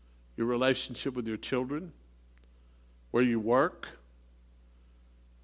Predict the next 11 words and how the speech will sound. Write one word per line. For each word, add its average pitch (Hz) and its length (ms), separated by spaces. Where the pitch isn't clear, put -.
uh, 113 200
with 120 300
strangers, 135 1080
uh, 117 560
your 110 180
family, 139 480
your 123 160
extended 127 480
family, 131 500
fellow 135 300
Christians, 143 640